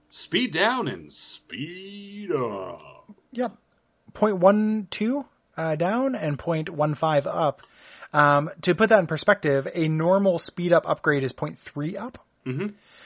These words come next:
Speaker 2: Um, so it's about half of a norm, like, of the wooden spoon,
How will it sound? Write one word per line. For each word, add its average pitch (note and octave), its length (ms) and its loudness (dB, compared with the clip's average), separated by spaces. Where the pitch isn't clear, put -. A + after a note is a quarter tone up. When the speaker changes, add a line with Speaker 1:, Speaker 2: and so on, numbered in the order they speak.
Speaker 2:
Um, D3 260 6
so D#3 100 -2
it's E3 80 2
about F3 220 4
half G#3+ 320 0
of F#3+ 100 4
a E3+ 80 2
norm, D#3 300 0
like, C#3+ 200 6
of C3 180 2
the C#3 100 2
wooden B2+ 280 -2
spoon, - 440 -10